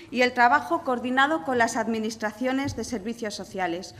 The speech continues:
un modelo que facilita la integración y que valora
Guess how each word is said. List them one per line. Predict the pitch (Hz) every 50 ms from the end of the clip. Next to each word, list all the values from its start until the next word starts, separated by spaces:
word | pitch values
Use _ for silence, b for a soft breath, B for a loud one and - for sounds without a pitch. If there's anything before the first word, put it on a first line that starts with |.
| B B B B B B
un | - 285 302
modelo | 311 302 294 294 311 330 349 330
que | 285
facilita | 277 - 240 233 - 240 233 254 233 277 269
la | 262 233
integración | 226 226 - 214 202 202 196 202 - - 240 214 180 170 175 165 - - - - - - - - - _ B B B B B B B B B -
y | 254 247
que | 254 262
valora | 247 254 262 285 320 330 294 254 262 277 - -